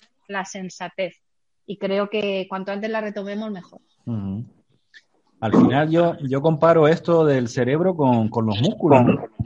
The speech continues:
Speaker 2: Al final el planteamiento es, si dejas de ejercitar tus músculos, pues se van, se van adelgazando, ¿no? Y vas perdiendo masa muscular y vas no sé qué. Y hay que entrenarlos, pues la cabeza es lo mismo, ¿no?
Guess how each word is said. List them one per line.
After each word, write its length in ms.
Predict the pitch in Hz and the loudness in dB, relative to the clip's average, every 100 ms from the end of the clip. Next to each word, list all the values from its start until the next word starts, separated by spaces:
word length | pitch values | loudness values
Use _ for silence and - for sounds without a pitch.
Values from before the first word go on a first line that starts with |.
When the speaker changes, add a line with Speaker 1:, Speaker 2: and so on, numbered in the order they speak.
| - - - - _ - | -10 -6 -6 -6 _ -8
Speaker 2:
Al 180 | 117 117 | -4 -2
final 380 | - 113 120 156 | 0 0 2 2
el 140 | 175 | 2
planteamiento 680 | 165 151 143 139 156 156 170 | 2 0 2 0 0 0 2
es, 220 | 165 123 104 117 - | 2 0 -4 -14 -20
si 300 | - 117 107 | -10 -6 -4
dejas 260 | 120 147 143 | -2 -2 0
de 80 | |
ejercitar 460 | 147 143 143 139 143 | -2 -2 -2 0 0
tus 140 | 143 | 0
músculos, 520 | 135 175 202 180 185 277 - _ _ _ _ | 0 0 -2 -4 -4 -4 -12 _ _ _ _
pues 400 | 104 98 95 92 | -8 -4 -6 -6
se 100 | 98 | -6
van, 460 | 92 107 113 110 98 | -2 0 0 0 -4
se 140 | 98 | -4
van 260 | 95 107 110 | -4 -2 0
adelgazando, 640 | 101 98 92 - 220 214 | -2 -2 -4 -2 0 0
¿no? 160 | 190 269 | 0 -2
Y 60 | |
vas 140 | 117 110 | -2 -2
perdiendo 340 | 107 104 104 | -2 -2 -2
masa 220 | 98 95 | -2 -4
muscular 720 | 101 92 95 104 170 190 185 | -6 -6 -6 0 4 6 4
y 80 | 143 | 2
vas 160 | 120 113 | 0 0
no 100 | 107 | -2
sé 140 | 104 | -4
qué. 280 | 110 151 175 - _ _ _ - | -4 -2 -4 -10 _ _ _ -8
Y 100 | 101 | -6
hay 80 | |
que 80 | 107 | -2
entrenarlos, 580 | 151 143 123 175 185 123 | -2 2 2 2 2 -4
pues 140 | 107 104 | -4 -6
la 100 | 95 | -4
cabeza 320 | 95 110 180 | -4 -4 -4
es 40 | |
lo 80 | 170 | -2
mismo, 280 | 147 262 156 | -2 -2 -4
¿no? 140 | 208 | -6